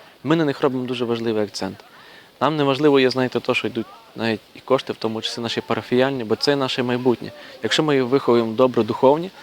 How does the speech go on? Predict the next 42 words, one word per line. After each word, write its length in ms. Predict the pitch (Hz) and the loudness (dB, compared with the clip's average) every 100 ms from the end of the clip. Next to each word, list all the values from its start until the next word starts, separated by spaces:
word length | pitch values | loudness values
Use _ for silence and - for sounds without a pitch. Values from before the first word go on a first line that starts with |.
| - | -6
якщо 220 | 120 - 131 | -4 0 2
ми 120 | 131 | 2
їх 80 | 127 | 2
виховуємо 460 | 143 127 123 120 120 | 0 0 0 -2 0
так, 160 | 135 | -2
що 120 | - | -2
вони 140 | 117 120 | -4 -2
будуть 260 | 120 123 | 0 0
вміти 240 | 135 131 123 | -2 -8 -8
співживатися 580 | - 123 123 131 - 117 | -4 0 2 2 2 0
одне 180 | 120 | 0
з 60 | 113 | 2
одним, 280 | 139 156 123 | 2 0 -4
вміти 240 | 131 117 - - - - - - | -4 -4 -2 -4 -4 -6 -12 2
<clears throat> 300 | 190 190 143 - - - - - - | 4 4 2 -4 -14 -16 -16 -20 -10
зрозуміти, 500 | 120 113 127 147 110 | -2 0 2 0 -4
допомогти, 440 | 101 110 107 - | -4 -2 0 0
прислужитися 560 | 143 113 117 123 151 127 | 0 0 0 2 2 2
одне 180 | 120 123 | 2 2
одному, 280 | 123 117 113 | 2 0 -4
це 120 | 123 | 2
буде 140 | 135 | 2
добре 240 | 135 127 123 | 4 0 -2
майбутнє. 420 | 123 117 107 - - - - - | -4 -8 -10 -12 -18 -20 -10 -2
Якщо 200 | - 160 | 2 2
ми 140 | 151 | 4
їх 140 | 135 | 2
виховуємо 400 | 131 151 135 131 | 4 4 6 4
в 40 | 123 | 2
такому 580 | - - 139 131 120 131 - - - | -2 0 2 2 0 -2 -10 -12 -6
і 40 | 127 | -2
духовному, 800 | 117 - 156 147 131 123 113 123 - | 2 4 4 2 0 -2 -4 -10 -10
і 60 | |
патріотичному 920 | 131 127 123 120 117 143 - 120 113 110 - - - - - | -2 0 4 2 2 -2 -2 -4 -6 -10 -16 -20 -20 -8 2
руслі, 380 | 165 240 131 - - - - - - | 4 4 -4 -10 -16 -20 -20 -14 -2
то 60 | |
ми 80 | 131 | 2
будемо 240 | 131 127 | 2 2
мати 180 | 123 - | -2 -4
дуже 200 | 120 117 | -6 -2
добрих 300 | 113 107 104 | 0 -2 -4
дітей, 320 | 104 101 104 | -8 -8 -10